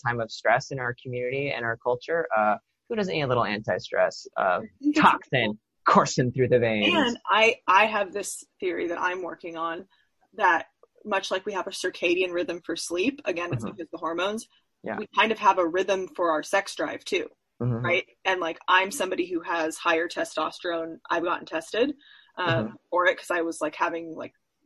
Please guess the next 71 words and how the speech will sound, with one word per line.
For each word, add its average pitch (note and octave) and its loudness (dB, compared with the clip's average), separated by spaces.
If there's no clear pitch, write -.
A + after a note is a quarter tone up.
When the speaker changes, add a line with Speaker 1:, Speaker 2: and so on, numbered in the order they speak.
Speaker 2:
I F3 -2
was E3 -6
feeling E3+ -10
hot E4 0
flashes G#3 -2
and G#3 0
all A#3 2
this G#3 -2
stuff. - -4
I'm F3+ -10
like, F3+ -6
"Something's F#4+ 0
going F3 -2
Speaker 1:
Mm. E3+ -2
Speaker 2:
on," E3 -4
right? E3 -2
And G3+ 2
I'm G#3 6
Speaker 1:
Yeah. - 0
Speaker 2:
yapped, F3 -2
like, F3 -2
I'm E3+ -2
more F3+ -2
muscular D#3+ -2
than E3 -4
most D#3+ -4
girls E3 -4
too. C4+ 2
So - -2
I G3 8
was F#3 2
looking B3 2
at G3 -6
that, E3+ 2
and F3+ -4
I F3+ 2
remember F#3+ 0
the F#3 -2
scale F3+ 0
was F#3+ -2
from, F#3 -6
like, E3 -8
two - -2
to A#4 6
forty-five, F#3+ 2
and A3+ 6
it F3+ 4
was G#3+ 0
like, F#3+ 2
boom, B3+ 8
forty-five. A3+ 6
And G3 -2
I'm F#3+ -4
like, F#3+ 2
"Well, G#4+ 10
there C#4 10
it D4+ 12
is." - 10
Speaker 1:
Whoa. - -8
Speaker 2:
Like, - 4
that A3+ 6
Speaker 1:
<laughs> B3+ 0
Speaker 2:
explains B3+ 4
Speaker 1:
Man. C#4+ -2
Speaker 2:
it - 0
for A3+ 6
me. C4+ 6
That's G#3 0
Speaker 1:
Makes A#3+ 0
Speaker 2:
why G#3+ 6
I G3+ 2